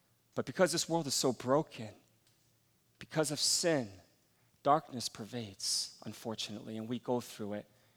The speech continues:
But we have hope, because if we lean on God's power, we can get through anything. We could be like Paul, that we will glory in our sufferings. That's my hope and prayer for every single one of you. The last thing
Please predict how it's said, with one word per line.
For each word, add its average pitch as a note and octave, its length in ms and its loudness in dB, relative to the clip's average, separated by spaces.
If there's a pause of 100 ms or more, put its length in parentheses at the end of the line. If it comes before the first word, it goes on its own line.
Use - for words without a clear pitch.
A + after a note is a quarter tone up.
(1200)
But B2+ 160 0
we B2 120 -2
have B2+ 140 0
hope, - 460 -6 (960)
because A2 240 -4
if G2+ 100 -8
we A2 100 -2
lean A#2+ 180 0
on A2 100 0
God's G2+ 280 -4
power, G2+ 500 -6 (800)
we A#2 80 -8
can A2+ 140 -2
get G#2+ 200 0
through A2 200 0
anything. G#2 340 0
We A2 60 -4
could C#3 120 0
be B2+ 140 2
like A2 200 4
Paul, G#2 460 4 (160)
that G2+ 100 -2
we A2+ 100 -2
will G2 200 -6
glory G#2 600 -2 (240)
in A#2 100 -2
our F#2 120 -4
sufferings. - 1000 -4 (400)
That's - 200 -4
my A#2+ 160 6
hope A2 180 0
and G2 100 -6
prayer G2+ 200 -4
for - 120 -8
every F#2+ 120 -4
single G2 260 -4
one F#2+ 140 -6
of F2 80 -10
you. F#2 80 -10 (180)
The E3 80 12
last G3+ 300 12
thing B2 120 8